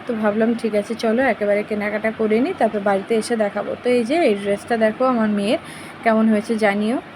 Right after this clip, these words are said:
উম, এটা হচ্ছে একটা জিন্স আর একটা শার্ট, আর এই একটা হচ্ছে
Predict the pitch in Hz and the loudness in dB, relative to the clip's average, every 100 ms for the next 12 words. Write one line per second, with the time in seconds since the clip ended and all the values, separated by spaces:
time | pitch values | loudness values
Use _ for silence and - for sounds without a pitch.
0 | - - 208 202 202 214 214 202 - 220 | -18 -10 -6 -4 -2 0 0 -2 -4 -4
1 | - 220 208 208 240 247 - - - - | -2 -2 0 0 0 -2 -12 -18 -14 -4
2 | 202 196 196 - 202 - 190 180 - - | 0 0 0 -2 -6 0 0 0 -6 -16
3 | - - - - - - - - - 208 | -18 -18 -16 -12 -12 -12 -16 -12 -6 -2
4 | 202 208 - 214 220 220 240 233 233 - | 0 0 0 2 2 0 -4 -2 -4 -4
5 | - 302 | -2 0